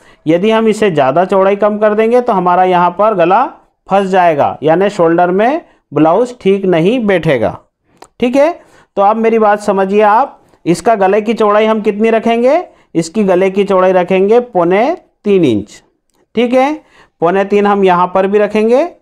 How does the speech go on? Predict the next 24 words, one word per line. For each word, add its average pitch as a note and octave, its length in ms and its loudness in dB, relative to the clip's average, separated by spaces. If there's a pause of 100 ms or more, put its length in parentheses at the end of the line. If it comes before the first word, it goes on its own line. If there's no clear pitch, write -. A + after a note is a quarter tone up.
(320)
इस D3 140 -4
प्रकार F#3 380 0
से A#3 220 0 (1400)
और F3+ 480 0 (240)
इसे G3 400 0
निशान E3+ 360 0
लगा F3 240 2
लेंगे। G#3 400 0 (540)
यहाँ D#3+ 320 0
से G3 160 -2
भी F#3+ 180 0
ऐसे F#3 220 0
सीधा E3+ 380 0 (560)
एक D3 180 -2
निशान D#3 360 2
लगा F3 220 2
लेंगे, G#3 440 0 (140)
आधा D#3+ 240 0
इंच E3+ 160 0
धकाकर D#3 500 0
एक D#3 300 -2
निशान F3+ 320 0
लगाएंगे G3+ 540 0 (260)
ऐसे, G3+ 480 -2